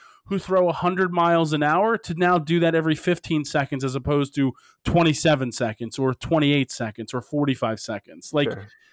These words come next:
Speaker 2: Forty-five
Speaker 1: there
Speaker 2: seconds is too long, but I know what you're
Speaker 1: I,
Speaker 2: saying.
Speaker 1: I don't disagree forty-five seconds is too long, but my point is, is that you're now trying to speed up guys who, uh, that my, that's my actual, like, one of my bigger issues, not just the, the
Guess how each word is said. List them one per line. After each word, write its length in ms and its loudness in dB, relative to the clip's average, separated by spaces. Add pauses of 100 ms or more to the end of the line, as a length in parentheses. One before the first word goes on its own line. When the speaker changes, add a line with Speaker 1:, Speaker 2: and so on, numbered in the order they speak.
(100)
Speaker 2:
Forty-five 380 6
Speaker 1:
there 80 4
Speaker 2:
seconds 260 -2
is 60 -12
too 140 0
long, 360 -4
but 200 0
I 100 -4
know 100 -2
what 80 -4
you're 80 4
Speaker 1:
I, 60 6
Speaker 2:
saying. 100 -2
Speaker 1:
I 100 4
don't 160 4
disagree 420 4
forty-five 360 0
seconds 360 -2
is 280 0
too 160 2
long, 320 4
but 100 0
my 160 2
point 380 0
is, 240 0 (360)
is 180 -2
that 280 0
you're 160 0
now 200 0
trying 340 -2
to 180 -6
speed 500 -2
up 280 4
guys 580 0 (520)
who, 540 2
uh, 200 0
that 260 2
my, 220 2
that's 280 0
my 260 2
actual, 500 -2
like, 140 -2
one 200 0
of 100 0
my 180 0
bigger 340 -2
issues, 300 -4
not 200 0
just 280 -4
the, 300 0
the 380 -6